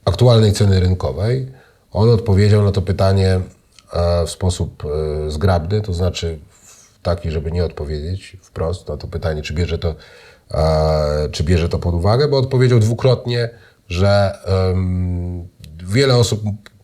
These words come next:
gdy on mówił o założeniu tego specjalnego, czy o monetyzacji sw-, rezerw, wiele osób pomyślało, że ma na myśli złoto,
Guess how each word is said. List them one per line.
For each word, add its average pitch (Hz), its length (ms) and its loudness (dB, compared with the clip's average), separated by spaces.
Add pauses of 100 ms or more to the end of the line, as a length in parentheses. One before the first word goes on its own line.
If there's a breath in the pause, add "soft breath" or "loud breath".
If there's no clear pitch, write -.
(120)
gdy 110 240 4
on 123 140 6
mówił 104 460 6
o 101 300 4
założeniu 95 560 4
tego 92 200 -4
specjalnego, 92 600 -2
czy 98 140 -2
o 98 40 2
monetyzacji 101 720 0
sw-, - 260 -8
rezerw, 98 420 -4 (400 loud breath)
wiele 117 220 6
osób 101 240 4
pomyślało, 98 560 4
że 90 80 4
ma 95 140 4
na 87 120 2
myśli 85 280 -4
złoto, 110 520 -4